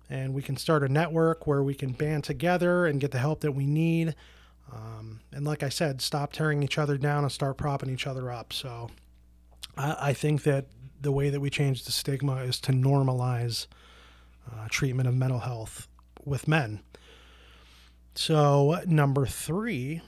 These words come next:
how would you describe your mental health? Do you express how you're feeling, or do you, do you hold it in? <clears throat> Excuse me. I think it's a little bit of both. I think, um, in general, I would say my mental health is mostly good.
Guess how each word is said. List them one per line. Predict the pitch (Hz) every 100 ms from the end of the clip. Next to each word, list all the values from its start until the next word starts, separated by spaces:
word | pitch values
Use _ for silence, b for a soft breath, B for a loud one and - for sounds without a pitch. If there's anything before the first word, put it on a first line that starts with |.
| - -
how | 139
would | 147
you | 147
describe | 135 127 - 147 143
your | 139
mental | 139 139 - 123
health? | 190 226 226 - - - 135
Do | 139
you | 170
express | 175 - - 160 -
how | 151
you're | 151
feeling, | 135 151 143 143 143
or | 135 131
do | 135
you, | 135 135 139
do | 131 151
you | 147 147 143
hold | - 135 127
it | 127
in? | 123 104 - B B B B - - -
<clears throat> | 302 185 139
Excuse | - - 160 123
me. | 113 B B B B B B - -
I | 156 160
think | 175 156
it's | 147
a |
little | 151 156
bit | 139 135
of | 120
both. | 135 180 139
I |
think, | 117 143 131 117 - -
um, | 131 127 127 139
in | 143 117
general, | 139 139 151 151 151 151
I | 139
would | 139
say | - 147
my | 139
mental | 135 139 - 120
health | 139 139
is | 147 123
mostly | 139 151 175 208 - 190 175
good. | 131 143 165